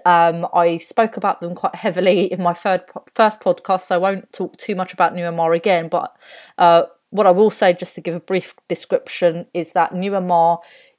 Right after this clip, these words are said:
is a conference, but online. So you can listen in to really great content for free. Um, if you want to donate, you can. And, uh, what's great about New M R is that you can listen in live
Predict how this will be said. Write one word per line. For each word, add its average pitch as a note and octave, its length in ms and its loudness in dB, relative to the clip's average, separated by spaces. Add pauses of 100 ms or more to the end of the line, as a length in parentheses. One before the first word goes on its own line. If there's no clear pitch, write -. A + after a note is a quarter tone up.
is F#3 220 2
a E3+ 80 4
conference, A3+ 840 -4 (400)
but F#3 140 4
online. G3 580 2 (320)
So - 180 -2
you F3+ 200 0
can G3+ 260 -6
listen C#4+ 300 -4
in A3 220 -2
to F#3+ 260 -4
really C#4 260 -4
great A3+ 240 0
content G3 720 -6
for - 160 -12
free. G#3 580 -2 (360)
Um, F3 400 2
if F3+ 160 -12
you G3 60 -4
want G3+ 220 2
to G#3+ 100 -8
donate, F3+ 380 0
you D#3 160 -12
can. F#3+ 600 -2 (340)
And, F3+ 420 -2
uh, F3 160 2
what's F#3 240 -6
great A3+ 160 4
about - 240 -2
New F#3 140 -4
M F3+ 100 -2
R F3 260 2
is F3 180 -6
that F3 240 -2
you F3+ 100 -8
can F#3 220 -8
listen G#3+ 340 -2
in F3 180 -4
live G3+ 680 -2